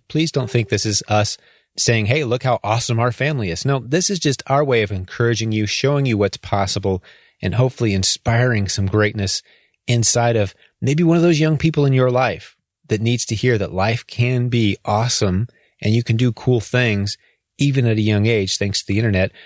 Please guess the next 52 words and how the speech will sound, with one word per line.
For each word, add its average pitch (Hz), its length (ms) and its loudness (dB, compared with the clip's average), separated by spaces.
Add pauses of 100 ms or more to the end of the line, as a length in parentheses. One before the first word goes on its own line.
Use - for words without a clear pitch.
(140)
Or 123 40 0
maybe 175 200 2
those 175 180 2
of 175 60 0
us 180 160 0
who 160 80 0
are 139 80 2
older, 156 500 2
ah, 165 180 0
this 170 220 -2
is 180 80 -8
a - 20 -8
little 196 160 0
boost. 170 580 -2
Like, 139 120 -6
"Hey, 190 160 0
wow, 151 200 2
okay, 117 200 -2
this 143 160 -2
seventeen-year-old's 139 640 0
figured 110 260 0
this 101 140 0
out. 92 200 0 (240)
I 180 140 2
can 151 160 -6
do 135 160 0
this 117 240 0
too." 101 260 -2 (360)
So 110 340 0
we're 117 120 0
going 127 200 0
to 127 80 -2
talk 127 240 0
about 101 400 0 (340)
a - 60 -2
few 156 220 -2
different 156 280 0
things 107 280 0
today. 104 220 2
One 117 200 -2
last 135 220 -4
thing 117 160 -2
I'll 110 80 -2
say 110 180 0
before 101 260 -2
I 98 40 0
bring 104 260 0
Trey 107 240 2
on 107 60 -2
the 101 80 -2
line 95 320 0
is 92 260 -2